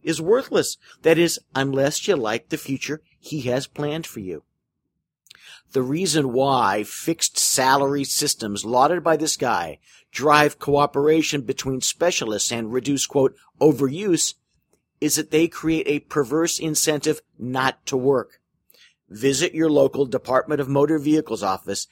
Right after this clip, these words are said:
and see how it plays out. In my work with radiologists and other physician groups across the country, I often encounter this same defeatist attitude from physicians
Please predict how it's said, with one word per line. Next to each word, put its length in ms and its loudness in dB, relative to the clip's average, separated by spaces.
and 180 -6
see 280 -4
how 180 -4
it 140 -4
plays 280 -6
out. 360 -4
In 160 2
my 160 4
work 320 4
with 160 -2
radiologists 1080 0
and 280 -8
other 240 0
physician 420 -4
groups 300 -4
across 340 0
the 80 -8
country, 540 -4
I 120 -2
often 400 4
encounter 480 0
this 240 0
same 440 -4
defeatist 580 -4
attitude 480 0
from 240 -6
physicians 560 -4